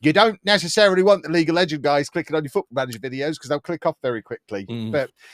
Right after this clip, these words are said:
Speaker 1: we kind of stumbled into the name, but the, the way of playing itself is the way I've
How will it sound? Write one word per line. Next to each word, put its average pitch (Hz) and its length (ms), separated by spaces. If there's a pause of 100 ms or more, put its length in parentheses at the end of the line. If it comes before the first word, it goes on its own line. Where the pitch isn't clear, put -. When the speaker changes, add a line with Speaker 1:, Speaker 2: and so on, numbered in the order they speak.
(100)
Speaker 1:
we 151 100
kind 180 160
of 170 80
stumbled 208 400
into 175 240
the 139 80
name, 151 300
but 135 160
the, 143 280
the 147 120
way 185 220
of 117 120
playing 110 240
itself 113 320
is 98 80
the 92 100
way 113 200
I've 87 160